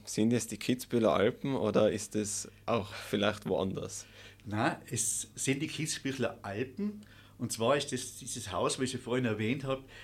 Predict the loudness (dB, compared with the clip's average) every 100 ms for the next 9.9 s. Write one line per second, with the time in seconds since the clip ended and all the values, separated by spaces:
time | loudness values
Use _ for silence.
0 | -18 -8 -6 -4 0 2 2 -2 -8 -14
1 | -20 -20 -4 0 0 -2 -10 -6 -4 -4
2 | -2 -2 0 0 -2 -4 -4 -2 0 0
3 | -2 -4 -8 -12 -12 -14 -16 -12 -8 -8
4 | -6 -6 -2 2 2 2 0 -6 -10 -18
5 | -20 -20 -4 -2 0 -2 -4 -4 2 4
6 | 4 2 2 2 2 4 8 8 6 2
7 | 0 0 0 -6 -18 -20 -20 -20 -20 -20
8 | -20 -20 -20 -20 -20 -20 -20 -20 -20 -20
9 | -20 0 2 2 4 6 6 4 0